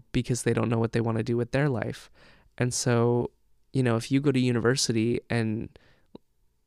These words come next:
another, you know, province or state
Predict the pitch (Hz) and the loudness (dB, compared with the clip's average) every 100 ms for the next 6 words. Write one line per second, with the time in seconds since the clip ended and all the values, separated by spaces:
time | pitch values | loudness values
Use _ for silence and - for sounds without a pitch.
0 | _ 131 120 113 113 113 - - 123 120 | _ -2 0 2 2 2 -2 -6 -4 -2
1 | 101 110 - - 117 117 113 120 107 107 | -2 -4 -6 -2 0 0 -2 -2 0 0
2 | - - 120 110 107 | 0 0 2 2 0